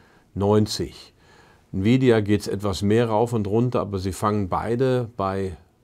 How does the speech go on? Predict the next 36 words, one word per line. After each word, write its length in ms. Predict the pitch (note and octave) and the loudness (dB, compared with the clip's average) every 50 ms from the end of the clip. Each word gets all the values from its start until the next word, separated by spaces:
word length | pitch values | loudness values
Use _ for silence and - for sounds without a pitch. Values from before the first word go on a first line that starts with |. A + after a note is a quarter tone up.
| _ - | _ -8
circa 320 | - G#2+ G2+ - G2 F2+ | -6 -6 -4 -4 -6 -6
fünfundzwanzig 840 | - - G#2+ G2+ G2 G2 F#2 F2 - - F2+ F2 F2 E2+ E2 D#2+ - | -4 -2 -2 0 0 -2 -2 -4 -6 -8 -8 -8 -8 -10 -12 -12 -12
an, 260 | - F#2+ G#2+ B2+ B2+ | -8 -6 -4 -4 -4
für 240 | A#2 - - G#2 F2+ | -4 -4 -4 -4 -2
Wachstumsunternehmen 1040 | F2 F#2+ G2+ - - - G#2+ G2+ F#2 G2 G2 F#2 F#2 F#2 F2+ F#2 F#2 F#2 F#2 F2+ E2+ | -2 -2 -4 -6 -6 -6 -4 -4 -4 -4 -6 -6 -6 -6 -6 -6 -6 -6 -6 -6 -6
durchaus 480 | F#2+ F#2+ F#2+ F2 G2 F2+ F2+ - - | -6 -6 -6 -6 -6 -8 -8 -10 -12
ein 180 | - E2+ E2+ E2+ | -12 -12 -10 -10
angemessenes 800 | D#2+ - F2+ F#2+ F#2 F#2 F#2 F2+ F#2 F2 - - F2 F2 - - | -10 -8 -8 -8 -6 -6 -6 -6 -6 -8 -8 -10 -10 -10 -10 -10
K 140 | - E2+ E2 | -10 -10 -10
G 160 | D#2+ E2+ E2+ | -8 -10 -8
V. 380 | - - G#2+ G#2+ A#2+ C3 D3 - _ _ _ _ _ _ _ _ _ _ _ _ _ _ _ _ _ _ _ _ - - - - - - - _ _ - | -6 -2 -2 0 0 -2 -2 -6 _ _ _ _ _ _ _ _ _ _ _ _ _ _ _ _ _ _ _ _ -20 -20 -18 -20 -20 -20 -20 _ _ 2
Und, 500 | G2+ G#2+ G#2 G2+ G2 G2 F#2 - - - _ _ - - - - - _ _ _ _ - | 6 6 8 8 6 4 0 -4 -10 -18 _ _ -20 -20 -20 -20 -20 _ _ _ _ -2
ähm, 580 | G2 F#2 F2+ F2 F2 F2 F2 E2+ F2 F#2+ - - | 0 0 2 2 2 0 0 -2 -2 -4 -6 -10
dann 400 | - A2 G#2+ G2+ F#2+ F#2+ F#2+ G2 | -14 -16 -12 -6 -4 -2 -2 -2
geht 220 | F2+ F#2+ F#2+ - F#2+ | -2 -4 -4 -4 -4
das 160 | F2+ F2 - | -6 -6 -6
etwas 500 | F#2+ F#2+ - F#2 F2+ F2+ - - - - | -10 -10 -8 -8 -8 -6 -6 -8 -6 -6
volatiler 560 | F#2+ G2 F#2 F2 F2 - - - A2 A2 A2+ | -4 -4 -4 -4 -6 -6 -4 -2 -2 0 0
hin 200 | A2 G#2 G#2+ G#2+ | 0 0 0 0
und 180 | G#2 G2 F#2 - | 0 -2 -2 -2
her, 160 | G#2+ G#2 G2+ | -2 -2 -2
zwischenzeitlich 760 | - - G#2+ G2+ F2+ G2+ F#2 - G2+ G2 F#2+ E2+ F#2 F2 - | -2 -4 -4 -4 -4 -4 -4 -2 -4 -4 -4 -4 -8 -10 -8
sogar 260 | - F#2+ F2 F2+ F2 | -8 -6 -6 -6 -6
mal 220 | F2 F2 F2 F2 | -4 -4 -6 -6
ein 160 | E2 F2 E2+ | -6 -8 -10
K 160 | - - F#2 F2+ | -10 -8 -8 -8
G 120 | F2 F2 | -8 -8
V 180 | E2 - F#2 F2 | -8 -10 -10 -10
von 200 | - - F2 E2+ | -10 -12 -14 -14
zweihundert 680 | - - F2+ F2+ G2 G#2 A2 A#2 A2+ G#2+ G#2+ G#2 G2+ F2 | -12 -8 -6 -2 -2 0 0 0 0 0 0 -2 -2 -4
und 120 | F2 E2 | -6 -6
jetzt 320 | F#2+ G2 F#2+ - - - | -6 -6 -6 -8 -12 -10
auch 160 | E2+ F2+ F#2 - | -8 -8 -8 -8
so 380 | - - G2 F#2+ F#2 F#2+ - - | -8 -6 -4 -2 -2 -2 -4 -4
irgendwo 460 | F2 F#2 F2+ F#2 F2 - - F2 E2+ | -6 -6 -6 -6 -8 -8 -8 -8 -8
bei 340 | D#2+ D#2+ D#2+ D#2+ D#2+ D#2+ D#2+ | -6 -8 -8 -8 -10 -10 -12